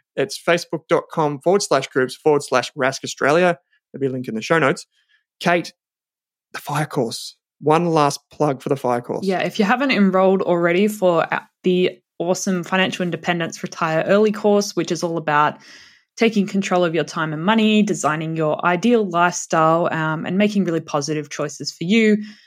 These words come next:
Speaker 2: It's a lot more than just, uh, what is shares and what is E T Fs. Um, and I think it's a really good sort of over, all-encompassing theory to, uh, apply to your life, even if you aren't that interested in some of the nitty-gritty details. Um,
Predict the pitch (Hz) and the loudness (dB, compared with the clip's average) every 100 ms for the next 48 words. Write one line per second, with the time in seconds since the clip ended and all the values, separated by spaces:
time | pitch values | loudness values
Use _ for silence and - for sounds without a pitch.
0 | _ - - 190 175 170 160 160 160 156 | _ -8 0 2 2 4 2 2 0 0
1 | 143 - - 160 151 151 147 147 147 - | -2 -4 -4 -2 0 0 0 -2 -2 -6
2 | - 143 143 151 143 139 143 156 151 - | -4 -4 -4 -6 -6 -4 -6 -6 -8 -4
3 | 160 139 143 - - - 139 135 147 156 | -2 -2 -4 -8 -8 -8 -8 -6 -10 -16
4 | - - - 175 180 220 202 185 170 160 | -20 -20 -6 -2 2 2 0 0 0 2
5 | 165 160 165 151 - 165 156 151 - _ | 0 -4 -4 -2 0 0 -2 -4 -8 _
6 | - 190 185 160 165 160 156 - 160 156 | -2 2 2 2 -6 -8 -8 -6 -6 -6
7 | 151 160 156 151 151 147 160 143 143 143 | -8 -4 -2 -2 -4 -8 -6 -4 -6 -8
8 | _ _ _ 156 117 160 - 160 147 147 | _ _ _ 0 0 0 0 0 2 -2
9 | 147 135 143 - 175 156 147 - 143 135 | 2 2 2 0 0 0 -6 -6 -6 -2
10 | 147 143 _ _ _ - 143 - 147 147 | -4 -6 _ _ _ -2 -2 0 -6 -8
11 | - - 143 147 - 151 143 147 147 147 | -12 -8 -6 -6 -8 -6 -6 -6 -8 -8
12 | 143 139 151 180 190 - 185 180 - _ | -6 -6 0 2 2 2 2 2 -2 _
13 | - _ _ 165 160 156 | -20 _ _ 0 2 2